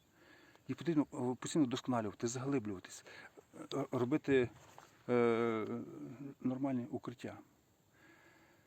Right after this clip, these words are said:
е, відновлювати пошкоджені конструкції. Адже бачимо, що стріляє. Воно ж кудись стріляє.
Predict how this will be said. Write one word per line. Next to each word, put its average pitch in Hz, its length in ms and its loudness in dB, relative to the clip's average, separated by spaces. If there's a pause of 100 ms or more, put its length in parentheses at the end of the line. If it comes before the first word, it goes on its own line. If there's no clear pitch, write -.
(160)
е, 101 300 -2
відновлювати 131 640 4 (320)
пошкоджені 113 460 -2
конструкції. - 460 -12
Адже 110 160 -2
бачимо, 139 320 2
що - 140 -10
стріляє. 107 400 -14 (260)
Воно 117 240 0
ж - 100 -14
кудись 104 200 -4
стріляє. 110 440 -8